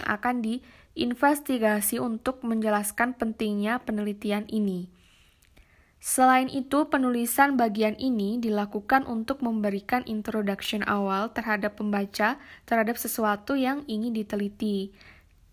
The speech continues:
Dalam konteks ini tuh kita harus berasumsi bahwa pembaca tidak memiliki knowledge terhadap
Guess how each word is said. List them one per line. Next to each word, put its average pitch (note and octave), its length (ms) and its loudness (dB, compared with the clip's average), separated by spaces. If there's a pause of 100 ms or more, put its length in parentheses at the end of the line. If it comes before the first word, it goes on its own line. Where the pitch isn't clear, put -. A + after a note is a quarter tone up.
Dalam A3 320 4
konteks A3+ 400 0
ini A#3 240 -2
tuh D#4 240 -2
kita D4 320 0
harus C#4 400 0
berasumsi A3 960 0
bahwa A3 480 4
pembaca A3+ 560 0
tidak G#3+ 320 0
memiliki G#3 480 -2
knowledge A3 560 -4
terhadap G#3 320 -2